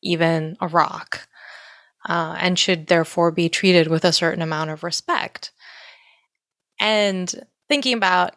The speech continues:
if that kind of attitude became more pervasive, and especially if we applied it to something like A I, how does that change the way we interact with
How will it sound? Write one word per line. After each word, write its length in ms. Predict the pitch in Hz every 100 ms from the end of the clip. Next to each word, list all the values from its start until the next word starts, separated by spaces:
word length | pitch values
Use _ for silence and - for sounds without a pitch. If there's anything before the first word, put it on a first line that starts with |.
| -
if 380 | 240 233 - -
that 360 | 185 190 -
kind 320 | - 240 233 214
of 120 | 180
attitude 760 | - 165 175 - 190 175 160
became 340 | 156 165 170 160
more 200 | 160 160
pervasive, 1000 | - 165 165 - 175 160 - - - 190
and 140 | -
especially 380 | 165 - 165 175
if 120 | 160
we 100 | 170
applied 420 | 160 - 175 160 165
it 100 | -
to 100 | 170
something 380 | 170 165 160
like 360 | 160 165 160 -
A 200 | 175 160
I, 280 | 151 151 156
how 220 | 160 175
does 160 | 180 175
that 240 | 170 -
change 460 | - 165 160 160 -
the 120 | 175
way 400 | 165 160 160 156
we 460 | 156 160 156 156 -
interact 960 | 175 - 170 165 160 156 160 - -
with 460 | 175 160 156 -